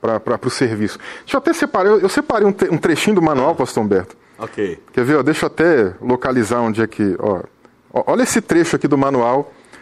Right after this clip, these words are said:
Speaker 1: nosso no artigo de fé sobre inteira santificação. Fala que a inteira santificação é operada pelo batismo com ou enchimento do Espírito Santo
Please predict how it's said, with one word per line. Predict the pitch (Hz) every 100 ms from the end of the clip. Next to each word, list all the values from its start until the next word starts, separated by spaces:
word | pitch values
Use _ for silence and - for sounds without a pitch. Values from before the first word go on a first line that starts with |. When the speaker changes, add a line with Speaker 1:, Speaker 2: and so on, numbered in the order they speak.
| -
Speaker 1:
nosso | 107 120 139 -
no | 147
artigo | - 147 143
de |
fé | 131 127
sobre | 127 135 135
inteira | 131 127
santificação. | - 120 - 123 117 - 85 - _ - - - -
Fala | - 147 160
que | 160
a |
inteira | 151 147
santificação | 139 135 - - 143 151
é | 147
operada | 196 208 190 143 165 190
pelo | 180 151
batismo | 139 131 - 147 143
com | 127 - 123 147
ou | - 151
enchimento | 156 151 147 120 151 190
do | 135
Espírito | 131 - 127 120
Santo | - - 107 -